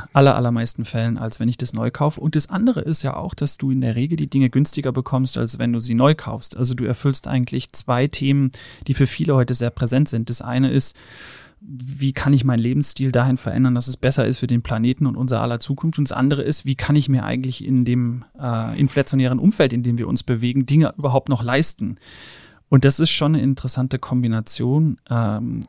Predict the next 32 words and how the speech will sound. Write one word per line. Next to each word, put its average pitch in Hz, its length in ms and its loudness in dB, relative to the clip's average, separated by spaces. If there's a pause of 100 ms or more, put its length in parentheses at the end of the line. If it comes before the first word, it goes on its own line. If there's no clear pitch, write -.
(220)
weil 117 460 0
es - 400 -2 (220)
in 143 120 4
den 131 160 6
allermeisten 156 600 0
Fällen 131 340 2
so 127 140 -2
ist, - 240 -2
wenn 123 120 4
ich 123 220 0 (460)
mich 135 200 2
für - 140 -2
eine 127 220 4
grüne 139 400 4
Alternative 143 640 2
entscheide 110 560 0
oder 123 220 -2
für 139 180 -4
die 127 140 -2
Option, 143 420 -2
die 127 80 -2
besser 135 320 0
ist - 120 -6
für - 100 -12
den 131 160 0
Planeten, 127 400 0
ist - 180 -2
es - 140 -6
eigentlich 135 300 0
fast - 200 -6
immer 131 180 0
teurer. 120 440 0